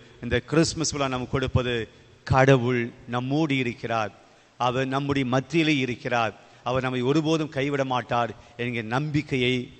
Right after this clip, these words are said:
இந்த கிறிஸ்மஸ் விழா கொடுக்கிறது. எச், ஹோப். டி, டெடிகேஷன். அர்ப்பணம்,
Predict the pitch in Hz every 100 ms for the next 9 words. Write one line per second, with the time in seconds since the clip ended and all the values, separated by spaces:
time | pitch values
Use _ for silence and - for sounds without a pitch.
0 | - 117 113 - 147 135 135 - 113 117
1 | 113 110 - 131 117 117 117 107 107 -
2 | - - _ _ - 135 131 - - -
3 | - - - - - - 131 113 - -
4 | - - - - - - _ _ _ _
5 | _ 113 107 117 170 127 - - - -
6 | - - - _ _ _ _ _ _ _
7 | _ _ _ _ - - _ _ _ _
8 | - 127 135 156 180 156 143 - 120 -
9 | - - - - - - - _ - -
10 | _ 143 160 - 190 165 165 131 104